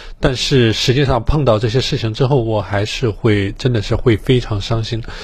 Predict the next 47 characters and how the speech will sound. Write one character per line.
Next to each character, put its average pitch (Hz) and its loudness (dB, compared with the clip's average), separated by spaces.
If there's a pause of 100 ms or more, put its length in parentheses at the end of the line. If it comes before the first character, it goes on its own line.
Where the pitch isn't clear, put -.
(220)
而 123 2
且 123 4
我 117 4
为 147 6
了 104 0 (380)
走 110 2
出 - -4
这 170 2
样 139 2
的 107 -2
状 120 0
态， 113 2
我 107 2
曾 113 -2
经 147 -4
做 147 2
过 117 0
很 101 -4
多 123 2 (560)
能 127 2
够 147 4 (300)
很 131 2
容 120 2
易 170 6
获 151 2
得 131 2
多 175 4
巴 160 2
胺 151 -2
的 123 2
事 - -6
情， 110 -8
比 117 -2
如 117 0
说 127 2
去 107 0 (680)
暴 120 2
饮 95 -6
暴 107 2
食， - -6
比 110 -12
如 110 -8
说 107 -6
深 131 -4
夜 120 -2
买 101 -6
醉， 110 -4